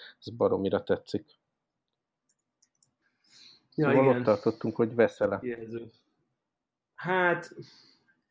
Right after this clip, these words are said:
Speaker 2: ö-, összes, ilyen disclaimerként mondanám így a, mit veszek,
Speaker 1: Hogy
Speaker 2: mit
Speaker 1: úgy
Speaker 2: nem
Speaker 1: is
Speaker 2: veszek.
Speaker 1: veszel.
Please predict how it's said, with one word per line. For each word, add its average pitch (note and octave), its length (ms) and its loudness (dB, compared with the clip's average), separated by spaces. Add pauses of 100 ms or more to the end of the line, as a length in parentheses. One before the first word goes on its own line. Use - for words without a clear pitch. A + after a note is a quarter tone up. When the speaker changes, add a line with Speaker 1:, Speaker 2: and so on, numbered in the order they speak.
(960)
Speaker 2:
ö-, - 220 -2
összes, F3 320 2
ilyen D#3 200 2
disclaimerként C3+ 800 0
mondanám A#2+ 760 -4 (380)
így A2+ 320 -8
a, A2 420 -6 (400)
mit C#3 200 -6
veszek, B2 360 -6
Speaker 1:
Hogy C#3 100 2
Speaker 2:
mit C3 80 2
Speaker 1:
úgy A#2+ 100 4
Speaker 2:
nem A#2 80 0
Speaker 1:
is A2 140 2
Speaker 2:
veszek. F#2+ 140 -2
Speaker 1:
veszel. G2+ 320 -8